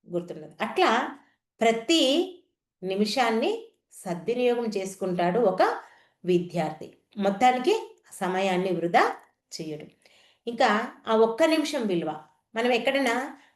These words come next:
ప్రయాణం చేసేటప్పుడు, అంటే రైలు అనుకోండి, ఫ్లైట్ అనుకోండి, బస్ అనుకోండి, ఒక్క నిమిషం లేట్ అవుతే ఉంటుందా అది?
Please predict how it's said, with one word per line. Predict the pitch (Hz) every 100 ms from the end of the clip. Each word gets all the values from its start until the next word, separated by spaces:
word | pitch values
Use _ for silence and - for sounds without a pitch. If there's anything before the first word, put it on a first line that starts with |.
| _
ప్రయాణం | 240 262 311 330
చేసేటప్పుడు, | 320 277 277 220 202 185 175 - _ -
అంటే | 220 302 392 - _ -
రైలు | 196 196 220
అనుకోండి, | 190 175 175 165 170 180
ఫ్లైట్ | 175 196 208 220
అనుకోండి, | 180 170 175 170 170 170 175 175 _ _ -
బస్ | 180 190 -
అనుకోండి, | 262 190 175 170 165 160 165 _ _ _ _ _ _ _ _ _ _ 247
ఒక్క | 247 320
నిమిషం | 294 311 339 330
లేట్ | 294 302
అవుతే | 302 311 240 254
ఉంటుందా | - 247 240 285 220
అది? | 170 233 403